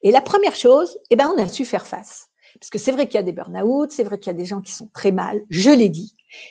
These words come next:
mais on a su faire face. Et là, je vous renvoie à cette idée du coping, qui est, euh, quelque chose qui a été mis au jour par des, euh,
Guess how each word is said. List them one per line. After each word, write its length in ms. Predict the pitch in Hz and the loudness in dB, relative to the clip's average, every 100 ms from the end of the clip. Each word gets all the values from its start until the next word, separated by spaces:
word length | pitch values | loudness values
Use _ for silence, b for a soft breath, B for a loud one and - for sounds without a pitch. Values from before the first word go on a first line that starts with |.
| B _ | B _
mais 440 | 196 240 320 - - | 4 6 6 2 0
on 160 | 240 247 | 2 4
a 80 | 233 | 2
su 320 | - 294 381 427 | 0 -2 -2 -2
faire 300 | - 254 - | -4 -4 -4
face. 400 | - 190 - _ - | -10 -12 -20 _ 0
Et 80 | |
là, 100 | 247 403 403 | 2 2 2
je 60 | |
vous 180 | 247 226 | 0 -2
renvoie 440 | 226 233 240 262 254 | -2 0 2 4 4
à 240 | 180 175 | 2 -2
cette 260 | - 175 - | -8 -8 -4
idée 180 | 196 262 | 0 0
du 160 | 202 | 0
coping, 640 | - 208 208 202 339 220 - B B B B _ _ | 2 2 2 -4 -2 -2 -4 B B B B _ _
qui 300 | - 220 254 | -6 0 2
est, 240 | 285 277 | 4 6
euh, 320 | 196 165 175 170 | 6 4 -2 -6
quelque 280 | 190 180 190 | -8 -8 -6
chose 220 | 247 240 | -6 -6
qui 80 | 170 | -10
a 20 | |
été 220 | - 180 | -8 -4
mis 200 | 185 220 | 0 2
au 80 | 202 | 2
jour 260 | 202 214 | 0 -4
par 160 | - - | -4 -12
des, 380 | 180 175 - - | -10 -8 -8 -10
euh, 100 | - | -14